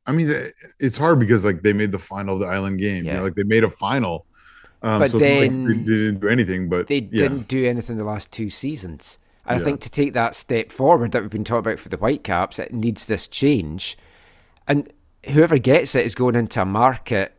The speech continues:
Speaker 2: that's got great support,
Speaker 1: Yeah, amazing.
Speaker 2: great community
Speaker 1: Totally.
Speaker 2: involvement.
Speaker 1: Yeah.
Speaker 2: Uh, so it's, it's a fantastic club. And there's two vacancies now, obviously, 'cause there's this one and the one out in Langley as well.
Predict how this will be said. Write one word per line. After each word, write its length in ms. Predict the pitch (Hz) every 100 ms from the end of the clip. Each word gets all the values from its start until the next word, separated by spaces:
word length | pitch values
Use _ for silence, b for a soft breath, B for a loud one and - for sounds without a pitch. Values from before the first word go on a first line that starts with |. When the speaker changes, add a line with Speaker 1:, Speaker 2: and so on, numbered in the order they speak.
| -
Speaker 2:
that's 420 | 104 101 104 -
got 640 | - 117 107 104 - - 107
great 320 | 113 127 -
support, 680 | - - - 135 127 - _ _ _ _
Speaker 1:
Yeah, 240 | 92 90
amazing. 260 | 82 87 98
Speaker 2:
great 240 | 139 160
community 840 | - 131 117 135 - 131 113 104
Speaker 1:
Totally. 80 | -
Speaker 2:
involvement. 640 | 113 107 101 92 85 90 85 _ _ _
Speaker 1:
Yeah. 240 | 90 92 - _ _
Speaker 2:
Uh, 340 | 110 120 117 -
so 160 | - 123
it's, 160 | - -
it's 160 | -
a 60 | 107
fantastic 520 | - 101 131 131 -
club. 220 | - 127
And 160 | 117 120 -
there's 140 | 123
two 220 | - 160 123
vacancies 600 | 123 151 117 - 98 85
now, 240 | 92 92
obviously, 340 | 90 87 - 110
'cause 140 | 82
there's 140 | 92 82
this 200 | 107 -
one 160 | 101
and 120 | 98
the 60 | 95
one 380 | 92 98 95 98
out 100 | 107 107
in 120 | 95
Langley 380 | 95 120 123 110
as 160 | 95 87
well. 400 | 127 147 110